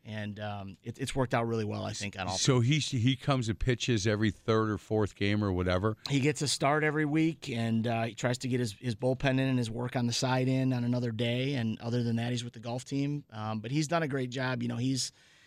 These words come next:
Speaker 1: if he finishes golf practice or, or, uh, a meet or whatever, and we're in the fourth inning, you'll see him show up, and he's in the dugout supporting the guys, and that's important.
Speaker 2: Adam, I gotta tell you, and Andy, I gotta tell you, I, I think that that's a great decision. I think that these kids should, should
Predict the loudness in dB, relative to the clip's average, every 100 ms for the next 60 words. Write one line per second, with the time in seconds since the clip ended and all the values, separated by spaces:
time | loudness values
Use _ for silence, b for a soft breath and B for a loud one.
0 | b -2 -2 0 0 0 -2 0 0 0
1 | -2 -4 -2 -2 -2 -2 -2 -4 -6 -8
2 | -8 -6 -6 -8 -10 -8 -6 0 2 4
3 | 0 -2 -2 0 0 0 0 0 0 0
4 | -2 -4 -4 0 0 0 0 -2 -2 0
5 | 0 -2 -2 -2 -4 -6 -4 -4 B B
6 | -4 0 2 2 2 2 0 -2 -6 -2
7 | 0 0 0 -2 -2 -6 -6 -6 -6 -10
8 | -10 -12 0 2 4 2 2 0 0 0
9 | 2 2 0 -2 0 0 2 2 0 0
10 | 0 0 2 0 0 0 0 0 -2 -2
11 | 0 0 0 0 0 0 -2 2 2 2
12 | -2 2 0 0 0 0 0 0 0 -2
13 | -6 -2 -2 0 0 0 2 0 0 -4
14 | -2 0 0